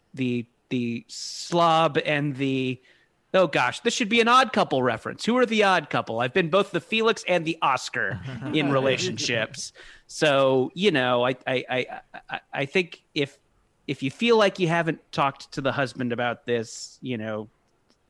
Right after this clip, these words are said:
Speaker 1: sit down and explain what neat means to you. And if he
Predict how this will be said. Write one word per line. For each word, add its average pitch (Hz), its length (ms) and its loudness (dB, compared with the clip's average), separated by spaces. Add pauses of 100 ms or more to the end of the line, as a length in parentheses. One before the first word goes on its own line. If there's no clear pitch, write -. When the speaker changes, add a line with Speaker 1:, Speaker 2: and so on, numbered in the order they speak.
Speaker 1:
sit - 300 -8
down 143 240 2
and 135 100 0
explain 131 560 -2
what 131 240 -4
neat 135 280 -2
means 123 340 -6
to 135 100 -4
you. 113 500 -4 (500)
And 131 220 -4
if 120 180 -6
he 113 380 -8